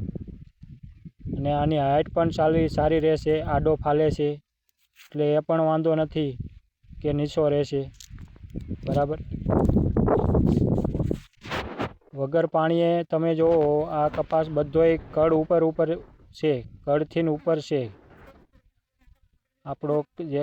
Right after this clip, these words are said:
કમર આવે, કમરથી ને ઉપર ઉપર બધોય કપાસ છે, અત્યારે આમ નમી ગયો છે.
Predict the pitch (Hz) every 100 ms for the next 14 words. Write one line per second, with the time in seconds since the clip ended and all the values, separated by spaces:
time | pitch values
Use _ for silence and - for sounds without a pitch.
0 | - 147 160 160 160 165 151 147 156 151
1 | 170 156 147 165 160 156 160 156 143 160
2 | 156 143 - 139 - 139 113 - - _
3 | - - - _ _ _ - - 147 151
4 | 151 156 156 165 147 139 135 139